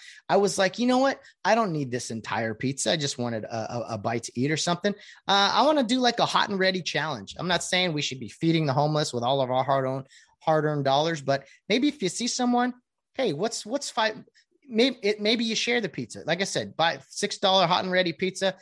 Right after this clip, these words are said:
Maybe you have two, three, maybe four slices, however many slices you usually have. Um, I will not lie. I have crushed an entire hot and ready pizza before. I'm not proud of it.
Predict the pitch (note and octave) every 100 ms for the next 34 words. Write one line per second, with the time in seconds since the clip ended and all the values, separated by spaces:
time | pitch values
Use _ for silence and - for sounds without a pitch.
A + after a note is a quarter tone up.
0 | _ _ D#3 E3+ F3+ F3 E3+ D#3+ - D#3
1 | E3+ - D#3 E3 E3+ C#3+ - A#2+ C#3 C#3
2 | - - C3 D#3 F3 - D#3+ E3+ D#3+ G#3+
3 | B3 C4 - G#3 G3 F#3 D3+ C#3 D#3+ -
4 | _ _ _ F2+ A#2+ C3+ C#3 C#3 F3+ F#3
5 | - - - A#2+ A#2+ A#2+ - - _ _
6 | A2+ C#3+ C#3+ D3 D#3 D3+ C#3+ F3 D3 C3+
7 | C3+ - - C3+ - B2 A2+ G#2+ B2 C#3+
8 | D3+ C3+ C3+ C3+ C3 C#3 C#3+ D#3+ D#3+ F3
9 | G3 C3 C3+ D3+ F3 E3+ G3 C#4